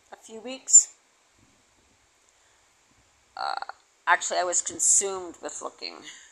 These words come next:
for a place. And then I came across a TikTok video that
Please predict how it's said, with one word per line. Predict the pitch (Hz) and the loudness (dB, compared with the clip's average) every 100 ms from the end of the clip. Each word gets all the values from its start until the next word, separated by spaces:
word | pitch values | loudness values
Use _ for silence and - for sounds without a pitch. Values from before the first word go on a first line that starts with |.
| _ _ | _ _
for | - 196 | -16 -10
a | 156 | -10
place. | - 101 - - - - - _ _ _ - _ _ - - | -8 -10 -6 0 0 0 -12 _ _ _ -20 _ _ -18 -2
And | 208 214 | 0 2
then | 220 | 4
I | 226 | 2
came | 226 277 262 | 2 -4 -2
across | 233 - 226 233 240 | -4 2 6 6 4
a | 180 | -4
TikTok | 170 285 - - 254 214 - | -6 -10 -10 -10 0 0 0
video | 226 220 208 208 202 208 | -6 -6 -4 0 0 2
that | 180 180 | 4 4